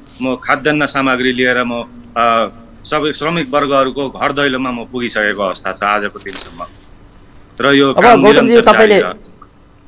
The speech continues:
Speaker 1: छ।
Speaker 2: तपाईँले अति विपन्नहरूको घर घरमा, अ, चुलो बाल्ने काम गरिराख्नु भएको छ, हामीले देखि पनि रहेका छौँ र तपाईँका समाचारहरू पनि विभिन्न सामाजिक सञ्जालमा, विभिन्न मिडियाहरूमा आइ पनि रहेका छन्।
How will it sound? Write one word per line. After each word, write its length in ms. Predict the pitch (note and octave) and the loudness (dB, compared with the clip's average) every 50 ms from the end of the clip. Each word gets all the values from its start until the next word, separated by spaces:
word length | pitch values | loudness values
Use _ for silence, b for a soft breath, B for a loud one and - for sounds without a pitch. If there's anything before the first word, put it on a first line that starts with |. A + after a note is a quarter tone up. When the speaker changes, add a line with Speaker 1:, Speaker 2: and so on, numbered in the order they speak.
| - - - B2 | -20 -16 -16 -10
Speaker 1:
छ। 20 | - - | -2 -2
Speaker 2:
तपाईँले 300 | B2+ B2+ E3+ F3 F3+ F3+ | 0 2 4 2 4 4
अति 240 | E3 E3+ E3 B3+ F#3+ | 4 2 2 0 0
विपन्नहरूको 760 | D#3+ F3+ E3+ F3+ F3 E3 E3 E3 E3+ D3+ C3 - - D#3 | 0 0 0 2 0 2 4 4 4 4 2 0 -2 -4
घर 180 | A2+ C3 C3 C#3 | -4 -2 -2 0
घरमा, 400 | C3+ D#3 D#3 D#3+ E3 D#3+ D#3+ D#3+ | 0 0 0 2 2 2 2 2
अ, 380 | D#3+ - - C#3 A#2+ A#2 A2+ A2+ | 0 -6 -8 -6 -4 -2 -4 -4
चुलो 340 | A2+ - - D3 D3+ D#3 | -6 -6 -4 0 0 2
बाल्ने 260 | D3 D3 C#3+ C#3+ C#3 C#3 | 4 4 2 2 0 -4
काम 240 | C#3 C#3 C3+ C3+ | -6 -6 -6 -6
गरिराख्नु 380 | C3 C#3 C3 B2+ B2 A#2+ B2 B2 | -6 -8 -6 -6 -8 -8 -8 -10
भएको 220 | A2+ G#2+ G#2+ A2+ | -10 -10 -10 -12
छ, 100 | G#2+ - A#2+ A#2+ B2 B2 A#2+ - - - | -16 -12 -10 -10 -8 -10 -10 -14 -16 -12
हामीले 560 | G#2 A#2+ B2+ C#3+ D3 D3+ D3+ C#3+ C3 - - b b b b b A2+ | -10 -6 -4 -2 -2 0 0 -2 -2 -4 -10 b b b b b -14
देखि 320 | A2+ B2+ D3 D3 - E3+ | -6 -6 -6 -4 -4 -8
पनि 220 | D#3+ F3 F#3+ G#3+ G3 | -6 -6 -8 -6 -4
रहेका 260 | E3+ - - C#3+ B2 | -6 -6 -6 -6 -10
छौँ 480 | - - B2+ B2+ C3 B2+ B2+ b b b b b - | -10 -10 -12 -12 -12 -14 -16 b b b b b -10
र 340 | A#2+ C3 C3+ C3+ C3+ C3+ B2+ B2+ - | -4 0 2 2 2 2 0 -2 -6
तपाईँका 340 | C3+ - D3+ C#3+ C#3+ C#3+ C3+ | -6 -4 -2 -4 -2 -4 -6
समाचारहरू 580 | - D3 C#3 C#3+ C#3+ C#3 C#3+ C#3+ C3+ B2+ B2 A#2+ | -6 -2 2 2 2 2 0 -6 -6 -8 -10 -12
पनि 200 | C#3+ C#3+ C#3+ C#3+ C3+ B2 b b b b b b b B2 | -14 -12 -12 -12 -12 -14 b b b b b b b -12
विभिन्न 260 | C3 C#3 C#3+ C#3+ C#3 | -10 -8 -8 -8 -8
सामाजिक 400 | C#3 C#3+ C3 C3 C3 C3 B2+ B2 | -6 -6 -6 -4 -4 -8 -8 -12
सञ्जालमा, 460 | - B2+ B2+ C3 B2+ B2 B2 B2+ B2 | -16 -14 -8 -8 -8 -6 -6 -8 -10
विभिन्न 420 | B2 B2 C3+ C3 C#3 C3 C3+ B2+ | -10 -10 -10 -10 -8 -8 -8 -8
मिडियाहरूमा 500 | B2+ C3 C#3 C#3 C3+ B2 A#2 A2+ A2+ A#2 | -8 -8 -6 -6 -6 -6 -8 -8 -10 -10
आइ 220 | A2+ A#2 B2 C3 C3 | -8 -8 -8 -8 -10
पनि 240 | B2+ C3 C#3+ D#3 C#3+ | -12 -14 -14 -12 -10
रहेका 260 | B2+ A#2 A#2 A2+ G#2+ | -10 -12 -12 -14 -16
छन्। 240 | - - G#2+ G#2 | -18 -18 -20 -20